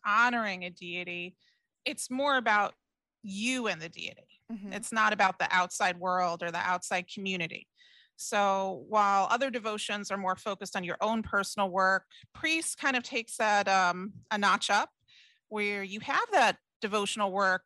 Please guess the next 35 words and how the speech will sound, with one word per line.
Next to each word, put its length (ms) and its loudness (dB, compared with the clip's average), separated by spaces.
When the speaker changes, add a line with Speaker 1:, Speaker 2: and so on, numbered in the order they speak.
Speaker 1:
between 320 -8
you 160 -4
and 120 -2
the 60 -6
deity 640 -4
and 100 -2
your 180 2
own 280 6
personal 480 2
practice. 600 -2
But 100 -10
then 160 4
there's 220 0
the 140 0
aspect 720 0
of 80 -8
service 840 -2
in 160 -4
the 60 -6
greater 340 0
community. 680 -6
And 100 0
that 140 2
can, 240 -6
community 400 0
can 140 -8
be 120 -6
a 40 -4
lot 180 2
of 80 -2
different 320 -6
things 340 -4
to 60 -6
different 300 -6
people. 540 -4